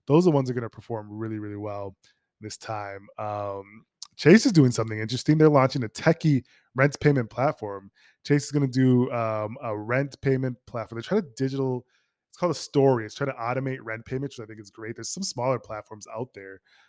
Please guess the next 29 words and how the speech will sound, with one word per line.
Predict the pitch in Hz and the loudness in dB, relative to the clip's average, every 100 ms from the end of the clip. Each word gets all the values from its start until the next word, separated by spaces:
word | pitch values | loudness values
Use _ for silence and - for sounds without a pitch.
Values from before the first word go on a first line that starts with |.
| _ - | _ -4
um, | 113 110 107 | -2 -2 -4
I | |
believe, | 107 107 107 107 98 | -8 -8 -10 -10 -10
but | 113 | -10
they're | 110 | -4
trying | 160 | -2
to | 170 - | -2 -2
automate | 117 127 127 123 120 - _ | 0 0 0 0 -2 -4 _
rent | 107 104 104 | -8 -8 -8
payments. | - 104 107 104 104 - - | -10 -10 -10 -10 -10 -10 -8
Um, | 104 101 110 | -6 -6 -4
it | |
says | 151 151 | -2 -2
people | 147 170 | -2 -2
are | |
still | - 151 | 0 0
paying | - 135 156 | 0 0 0
by | 139 123 | -2 -6
check. | - 185 165 - - _ _ _ _ _ _ _ _ _ - | -4 -4 -4 -8 -20 _ _ _ _ _ _ _ _ _ -2
Uh, | 131 127 123 - | 2 4 4 2
uh, | 139 | -2
that, | 113 - | -4 -2
that | 180 202 - | 0 -2 2
paper | 139 - 269 | 4 4 4
technology | 285 220 185 175 139 | 0 2 4 4 2
that, | 127 | 0
that's | 127 127 | 0 -2
<laughs> | 117 | 0
been, | 104 | 4